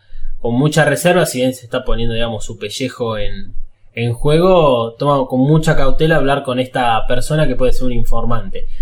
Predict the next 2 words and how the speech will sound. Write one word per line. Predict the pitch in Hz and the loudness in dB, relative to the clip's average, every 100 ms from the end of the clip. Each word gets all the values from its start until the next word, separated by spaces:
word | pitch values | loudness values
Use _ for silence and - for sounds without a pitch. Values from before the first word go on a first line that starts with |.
| - - - - - - - _ - - - - - | 4 4 2 -6 -10 -16 -20 _ -8 -6 -8 -8 2
Una | 226 214 180 | 2 4 2
aclaración, | 160 160 156 156 196 214 | 2 2 2 2 2 2